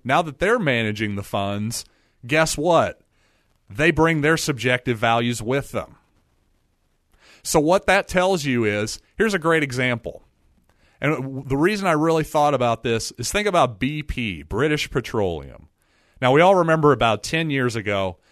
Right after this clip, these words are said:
that B P had that massive oil spill in the Gulf of Mexico. Well,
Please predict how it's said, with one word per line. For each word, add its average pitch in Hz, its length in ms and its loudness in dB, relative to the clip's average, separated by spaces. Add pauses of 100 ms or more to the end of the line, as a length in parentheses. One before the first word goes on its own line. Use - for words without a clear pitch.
(140)
that 104 200 -6
B 165 180 -2
P 135 340 -4
had 113 280 -2
that 85 200 -4
massive 123 800 -4
oil 95 320 -4
spill 78 540 -6 (560)
in 127 160 -4
the 120 60 -4
Gulf 107 260 0
of 95 140 -16
Mexico. - 640 -10 (500)
Well, 151 360 4